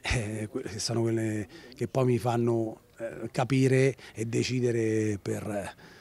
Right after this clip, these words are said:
per, eh, la permanenza o meno di un ragazzo qui a Campobasso, perché per me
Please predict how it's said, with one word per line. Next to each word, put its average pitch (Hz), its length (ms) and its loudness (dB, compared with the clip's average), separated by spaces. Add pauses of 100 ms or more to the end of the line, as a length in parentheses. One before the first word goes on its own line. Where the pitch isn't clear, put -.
(320)
per, 110 260 -2
eh, 107 480 0
la 104 120 -2
permanenza 120 560 4
o 113 40 4
meno 113 240 6
di 110 80 2
un 107 80 2
ragazzo 101 400 -2
qui 98 100 -10
a 95 60 -8
Campobasso, 110 560 0
perché - 240 2
per 127 160 6
me 156 260 8